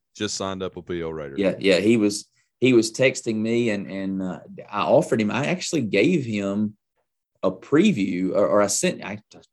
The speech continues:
Speaker 2: maybe I shouldn't say this. P L rating might call me and shut down my account, but I
Speaker 1: Don't
Speaker 2: sent
Speaker 1: care.
Speaker 2: him my
Speaker 1: Shut it down, P L.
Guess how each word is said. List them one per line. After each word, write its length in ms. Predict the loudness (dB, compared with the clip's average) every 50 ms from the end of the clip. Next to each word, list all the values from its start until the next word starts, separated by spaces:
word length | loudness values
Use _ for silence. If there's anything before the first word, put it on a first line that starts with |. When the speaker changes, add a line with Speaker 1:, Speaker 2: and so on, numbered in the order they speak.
| _ _
Speaker 2:
maybe 160 | -6 -4 -2 -2
I 20 |
shouldn't 280 | -2 -2 -4 -6 -4 0
say 160 | 2 2 2
this. 180 | 2 0 -2
P 160 | -2 0 2 2
L 100 | 2 2
rating 300 | 2 2 2 0 -2 -2
might 220 | -4 -6 -8 -8
call 180 | -4 -2 -2 -2
me 140 | -2 -4 -4
and 180 | -6 -8 -8 -10 -12
shut 260 | -6 -4 -2 -2 -2
down 160 | -2 -2 0
my 120 | 0 -2 -4
account, 320 | -4 -6 -6 -6 -4 -4
but 100 | -2 0
I 100 | 0 0
Speaker 1:
Don't 140 | 0 0 -2
Speaker 2:
sent 140 | 0 0 2
Speaker 1:
care. 180 | 2 2 2
Speaker 2:
him 60 | 2 0
my 180 | -2 -2 -4 -6
Speaker 1:
Shut 280 | 0 4 6 8 8
it 140 | 8 6 6
down, 320 | 4 4 4 4 4 4
P 200 | 4 6 6 6
L. 420 | 8 8 8 6 6 6 4 0